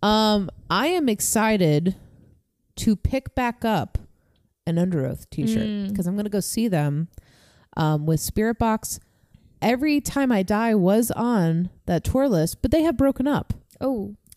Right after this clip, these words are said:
Speaker 1: There's a lot of controversy going on with them right now.
Speaker 2: Yikes.
Speaker 1: We're not gonna get into it. It's a ton of drama.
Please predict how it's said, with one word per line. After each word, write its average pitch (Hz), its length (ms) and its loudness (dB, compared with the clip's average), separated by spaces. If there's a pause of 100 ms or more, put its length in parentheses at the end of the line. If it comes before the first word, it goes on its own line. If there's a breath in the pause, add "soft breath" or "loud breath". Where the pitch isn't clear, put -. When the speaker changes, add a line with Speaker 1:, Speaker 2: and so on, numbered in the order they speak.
(120)
Speaker 1:
There's 226 240 0
a 277 60 0
lot 277 180 2
of 277 60 -2
controversy 196 600 0
going 165 240 4
on 156 120 0
with 156 120 0
them 147 180 0
right 143 160 -2
now. 151 300 2
Speaker 2:
Yikes. 233 180 -2
Speaker 1:
We're 233 120 2
not 240 200 0
gonna 233 120 4
get 233 140 2
into 214 220 2
it. 180 140 4
It's - 140 -8
a - 20 -16
ton 220 180 2
of 208 80 2
drama. 202 340 2